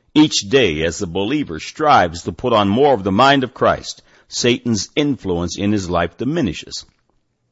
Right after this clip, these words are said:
Upon initial salvation, the miraculous leap from death to life occurs, and every day after that it gets better,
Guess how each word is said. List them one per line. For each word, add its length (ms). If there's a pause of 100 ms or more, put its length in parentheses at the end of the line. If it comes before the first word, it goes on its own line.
(520)
Upon 320
initial 340
salvation, 720
the 80
miraculous 760
leap 320
from 280
death 380
to 100
life 320
occurs, 500 (380)
and 200
every 300
day 400
after 380
that 280
it 160
gets 240
better, 360